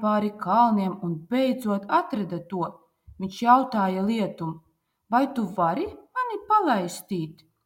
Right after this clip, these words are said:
Un lietus atbildēja: "Jā, es to varu izdarīt." Tad Auziņš turpināja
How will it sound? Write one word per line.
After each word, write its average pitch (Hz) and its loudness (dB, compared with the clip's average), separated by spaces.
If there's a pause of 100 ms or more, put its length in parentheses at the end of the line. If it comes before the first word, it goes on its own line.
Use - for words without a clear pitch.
(460)
Un 180 -2
lietus 247 -2
atbildēja: 175 -4 (240)
"Jā, 247 2
es 247 -4
to 233 -2
varu 311 2
izdarīt." 214 -6 (580)
Tad 202 -2
Auziņš 262 2
turpināja 196 0